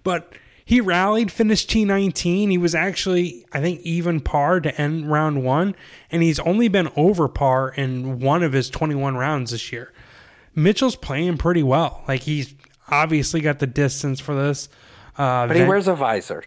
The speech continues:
Speaker 2: Jeff, and I need you
Speaker 1: I
Speaker 2: to
Speaker 1: know.
Speaker 2: defend that part.
Speaker 1: I can't. <laughs> I can't. I'm
Speaker 2: You
Speaker 1: not
Speaker 2: can't.
Speaker 1: a visor.
Speaker 2: Good.
Speaker 1: I,
Speaker 2: I'm
Speaker 1: no.
Speaker 2: glad you're not going to.
Speaker 1: No, I'm not even gonna try. Uh, he does have one of the coolest nicknames on,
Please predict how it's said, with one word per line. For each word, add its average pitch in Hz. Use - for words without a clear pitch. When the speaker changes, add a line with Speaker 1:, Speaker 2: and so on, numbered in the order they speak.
Speaker 2:
Jeff, 98
and 110
I 117
need 131
you -
Speaker 1:
I -
Speaker 2:
to 131
Speaker 1:
know. -
Speaker 2:
defend 98
that 82
part. -
Speaker 1:
I 170
can't. 127
<laughs> -
I 196
can't. 160
I'm 160
Speaker 2:
You 151
Speaker 1:
not 311
Speaker 2:
can't. 160
Speaker 1:
a -
visor. 135
Speaker 2:
Good. 143
Speaker 1:
I, 170
Speaker 2:
I'm 156
Speaker 1:
no. 175
Speaker 2:
glad 170
you're 180
not 156
going 135
to. -
Speaker 1:
No, 220
I'm 160
not 208
even 196
gonna 160
try. 151
Uh, 147
he 151
does 220
have 175
one 175
of 156
the 151
coolest 156
nicknames 135
on, 117